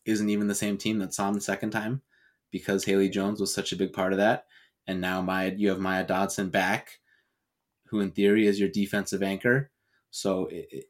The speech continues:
and, and even, and, you know, to give Dodson some benefit of the doubt here, like, she's still, you know, very early in her season. So it's just,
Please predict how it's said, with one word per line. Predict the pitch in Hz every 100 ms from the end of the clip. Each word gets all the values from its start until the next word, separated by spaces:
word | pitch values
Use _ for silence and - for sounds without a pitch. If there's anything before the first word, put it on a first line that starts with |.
| _
and, | 95 95 92 - -
and | 101
even, | 98 98 92
and, | 95 95 - _
you | -
know, | 95 95
to | 104
give | 98 98
Dodson | 98 98 95 - 107
some | 104 101 98
benefit | - 104 98
of | 104
the |
doubt | 101 101 98
here, | 104 117
like, | 95
she's | - 101 98
still, | - 101 98 98 _ _ _ _
you | 90
know, | 90
very | 95 98 -
early | 98 98 101
in | 95
her | 98 95
season. | - 101 107 107 139
So | 113 95
it's | 69 -
just, | - 87 - -